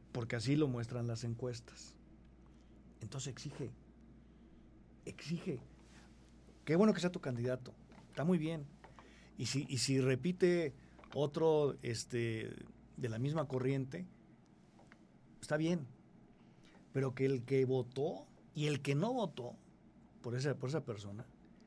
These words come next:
le exija resultados. Y eso no hacemos, Pedro.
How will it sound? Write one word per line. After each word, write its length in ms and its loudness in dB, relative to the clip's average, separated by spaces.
le 220 4
exija 420 2
resultados. 880 -4
Y 100 2
eso 180 4
no 100 2
hacemos, 360 -2
Pedro. 240 -10